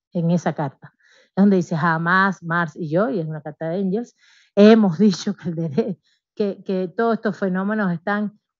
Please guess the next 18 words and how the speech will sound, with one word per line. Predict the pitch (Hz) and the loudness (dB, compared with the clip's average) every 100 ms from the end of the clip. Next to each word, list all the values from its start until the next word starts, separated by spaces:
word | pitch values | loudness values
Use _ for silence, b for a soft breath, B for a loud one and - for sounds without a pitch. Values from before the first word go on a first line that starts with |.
| 254 247 | -4 0
son | 262 262 | 4 4
únicamente | 247 226 208 202 220 208 | 2 -2 -2 -2 -4 -6
supeditados | 196 165 160 175 160 | -6 -6 -4 -2 -2
a | 151 | -2
la | |
economía". | 143 143 139 139 156 165 - | -4 -8 -8 -8 -10 -10 -2
No, | 175 226 151 190 | 4 6 4 -2
esto | 175 240 | -6 -2
es | 214 | -2
un | 202 | -2
movimiento | 190 175 190 294 262 214 | -2 -2 -2 -4 -2 -2
mucho | 185 185 | -2 -4
más | 165 147 | -6 -6
complejo | 165 160 269 240 185 269 | -8 -4 -2 -2 -2 -4
y | 190 | -4
en | 180 180 | -4 -2
algún | 185 196 285 | -4 -4 -4
momento | 349 233 190 185 339 | -4 -2 -4 -4 -8